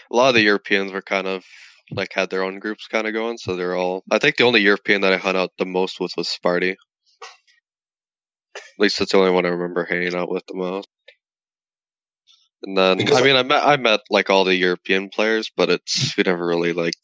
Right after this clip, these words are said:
Speaker 1: did anything after the event. We pretty much just talked during the event, and that's
Speaker 2: Mm.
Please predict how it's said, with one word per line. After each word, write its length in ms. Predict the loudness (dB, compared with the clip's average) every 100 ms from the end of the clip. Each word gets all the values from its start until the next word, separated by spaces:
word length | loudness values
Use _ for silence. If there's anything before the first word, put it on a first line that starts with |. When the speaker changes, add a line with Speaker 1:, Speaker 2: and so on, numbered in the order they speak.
| -2
Speaker 1:
did 100 | 0
anything 360 | 2 2 0
after 420 | 0 -4 -2 -2 0
the 160 | 0
event. 300 | 0 -2 -6 -6
We 540 | -8 -8 -14 _ -20 -4
pretty 100 | -2
much 60 | 0
just 160 | -2 -2
talked 300 | -4 -2 0
during 200 | 0 2
the 60 |
event, 280 | 0 0 -2 -4
and 80 | -6
that's 160 | -6 -14 _ -20 -20 _ _ _ _ _ _ _ _ _
Speaker 2:
Mm. 160 | -10